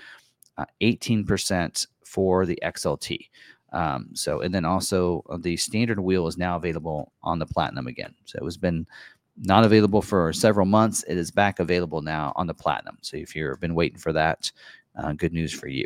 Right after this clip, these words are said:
Now, this week, they are not scheduling this week for the Expedition. Uh, and just as a note, we do have five Expedition allocations this month. All right.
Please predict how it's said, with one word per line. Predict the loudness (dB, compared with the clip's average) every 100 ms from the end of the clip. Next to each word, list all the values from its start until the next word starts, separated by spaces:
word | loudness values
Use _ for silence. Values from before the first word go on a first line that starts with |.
| -6
Now, | -2 0 2
this | 2 4
week, | 6 4 2 _ _ _ _ _ _ -12 0
they | 4
are | 6
not | 8 6
scheduling | 4 2 2 4 4 4
this | 2 2
week | 4 2 0 -16 -20 -20 _
for | 2 6 6 6 2
the | 0
Expedition. | 0 -2 0 2 2 0 -4 -10 -20 _ -6
Uh, | -2 0 -2
and | -2 -2 -2 -4
just | -6 -10 _ _ _ _ _
as | -6 -2
a |
note, | 2 2 2
we | -2
do | -2 -4
have | -4 -6
five | -4 -2 -4 -8
Expedition | -12 -12 -12 -10 -10
allocations | -10 -12 -14 -16 -16 -14
this | -16
month. | -16 _ _ _ _ _ -20 -20 _ _ 0
All | 0
right. | 0